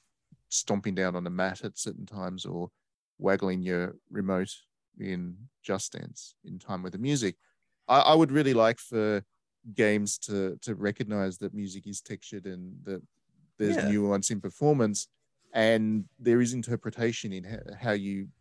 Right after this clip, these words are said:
Speaker 1: hear the music, how you feel the music, how you respond to the music, and finding some way to, to reward players that perform music as opposed to just kind of hit the, the metronome beats.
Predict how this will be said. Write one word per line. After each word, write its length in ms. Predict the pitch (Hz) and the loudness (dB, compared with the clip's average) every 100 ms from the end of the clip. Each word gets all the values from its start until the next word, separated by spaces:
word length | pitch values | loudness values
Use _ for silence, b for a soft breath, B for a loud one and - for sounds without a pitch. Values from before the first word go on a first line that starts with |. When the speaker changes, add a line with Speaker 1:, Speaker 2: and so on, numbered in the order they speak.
| _ _ | _ _
Speaker 1:
hear 240 | - 123 | 0 2
the 100 | 110 | 2
music, 260 | 107 104 - | 0 -2 -4
how 80 | 95 | -6
you 100 | 90 | -2
feel 260 | 139 143 | 4 4
the 60 | 123 | 4
music, 340 | 101 95 98 - _ _ | -2 -2 -6 -12 _ _
how 60 | 110 | -2
you 120 | 95 | -2
respond 400 | 95 - 123 120 | -2 -2 -2 -2
to 80 | - | -4
the 80 | 110 | -8
music, 440 | 104 95 92 90 _ _ _ _ _ _ | -6 -8 -10 -12 _ _ _ _ _ _
and 440 | 131 110 110 107 - _ _ - | 0 2 4 0 -4 _ _ -6
finding 380 | - 127 123 107 | 2 2 2 0
some 240 | 120 110 | 0 2
way 180 | 107 107 | 2 2
to, 420 | - 110 98 98 - | -2 -4 -2 -4 -8
to 120 | - | -10
reward 500 | 101 101 95 143 175 | -4 -4 2 4 4
players 480 | - 110 87 82 90 _ _ _ _ - | 2 -2 -2 -4 -12 _ _ _ _ -14
that 400 | 101 104 98 - - - _ _ _ _ _ _ - | -2 4 4 2 -4 -8 _ _ _ _ _ _ -6
perform 560 | 113 - 113 135 123 | -6 2 6 6 6
music 280 | 107 90 98 | 2 -2 -4
as 140 | 95 | -8
opposed 460 | 104 - 104 95 - | -10 -8 -6 -6 -8
to 120 | 101 | -10
just 320 | 85 92 - _ _ | -8 -8 -8 _ _
kind 160 | 110 98 | -10 -10
of 100 | 90 _ _ _ _ | -12 _ _ _ _
hit 340 | - - 113 - _ - | -20 -6 -4 -4 _ -6
the, 320 | 95 90 90 _ _ - | -4 -4 -8 _ _ -12
the 60 | 92 | -6
metronome 640 | 95 101 - 104 90 87 | -4 -4 -6 -6 -6 -6
beats. 500 | 95 98 82 - | -4 -4 -6 -14